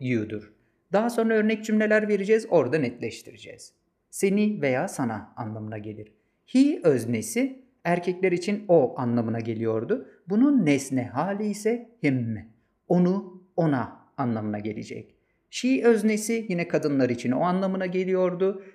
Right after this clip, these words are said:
Her kullanacağız. Her aynı zamanda onun anlamında da kullanılırdı. Ee, iyilik sıfatımızdı. Burada da onu, ona anlamına gelecek. It,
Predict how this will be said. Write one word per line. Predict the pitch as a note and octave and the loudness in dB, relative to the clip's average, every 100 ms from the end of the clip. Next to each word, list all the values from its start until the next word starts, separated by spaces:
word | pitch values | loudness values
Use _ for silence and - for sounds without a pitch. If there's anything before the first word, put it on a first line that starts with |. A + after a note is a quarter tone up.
| _ | _
Her | - G#3 G#3 D#3+ C3 A#2+ - - | -4 4 6 6 4 0 -10 -4
kullanacağız. | C#3+ A#2 A#2 A2+ C#3+ A#3 - - _ | 0 2 0 0 0 -2 -6 -20 _
Her | A3+ A#3 A#3 | 4 4 4
aynı | A3 A3 | 2 2
zamanda | G#3 G3+ G#3 - | 0 -2 -2 -2
onun | - D3+ G3+ E3+ - | 0 0 2 0 -2
anlamında | C#3 B2 A#2+ A#2+ A#2 | 0 2 4 2 2
da | A2+ | 0
kullanılırdı. | C3 A#2 A#2 G#2+ A2+ A2 F#3+ C4+ - - - | -2 -2 -2 -2 -4 -2 -4 -4 -10 -20 -4
Ee, | C#3 A#2+ | 0 0
iyilik | A#2+ C#3+ C3+ C#3 C3 - - | 0 0 2 2 -2 -6 -10
sıfatımızdı. | - A2 A#2 A2 G#2+ G#2 B2 C4 - - G#3+ | -8 -6 -6 -4 -6 -4 -2 -2 -4 -8 0
Burada | G#3+ D#3 | 2 2
da | F#3 G#3+ F3 | 0 0 0
onu, | F3 G3 G#3 - - | 0 0 -2 -8 -4
ona | D#3 D#3 B2+ - - _ _ | -2 0 0 -4 -16 _ _
anlamına | C#3 B2+ A#2+ A2+ A2+ | -2 -2 -2 -4 -4
gelecek. | A2 G#2+ G#2 - - _ _ _ _ _ _ _ _ _ _ _ _ | -6 -8 -8 -10 -14 _ _ _ _ _ _ _ _ _ _ _ _
It, | C4+ C4 - | 0 0 -6